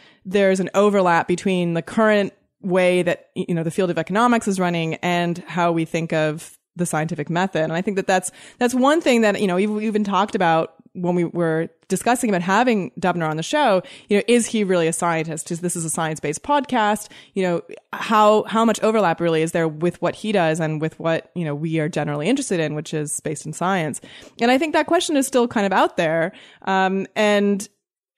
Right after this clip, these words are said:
you know, I, I, I almost wonder if it isn't time, and maybe someone's already done this,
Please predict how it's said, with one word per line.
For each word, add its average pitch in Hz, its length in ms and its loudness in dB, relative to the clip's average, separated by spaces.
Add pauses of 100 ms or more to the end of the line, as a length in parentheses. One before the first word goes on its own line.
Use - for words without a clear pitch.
(300)
you 233 60 2
know, 196 120 4
I, 196 140 2 (160)
I, 214 220 2
I 226 160 4
almost 247 420 0 (220)
wonder 226 580 2
if 202 160 4
it 196 80 4
isn't 196 200 0
time, 233 280 2
and 190 100 2
maybe 196 160 2
someone's 180 300 -2
already 160 200 -2
done 175 120 -4
this, 151 320 -6